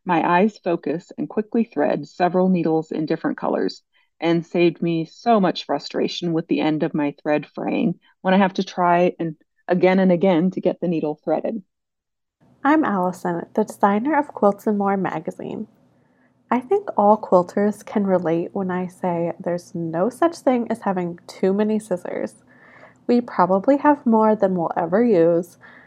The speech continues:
Speaker 2: I know I've bought some just because they were cute or colorful,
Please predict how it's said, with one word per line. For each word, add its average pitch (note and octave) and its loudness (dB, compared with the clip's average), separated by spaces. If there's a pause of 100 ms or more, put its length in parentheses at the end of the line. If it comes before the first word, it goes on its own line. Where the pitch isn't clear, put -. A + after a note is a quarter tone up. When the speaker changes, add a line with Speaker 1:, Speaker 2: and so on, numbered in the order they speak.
(280)
Speaker 2:
I G3+ 8
know C#4 2
I've A3 6
bought C4 4
some D4 4
just F#3 0
because D4+ 2
they D4 4
were C4+ 6
cute - -2 (140)
or A3 6
colorful, - -2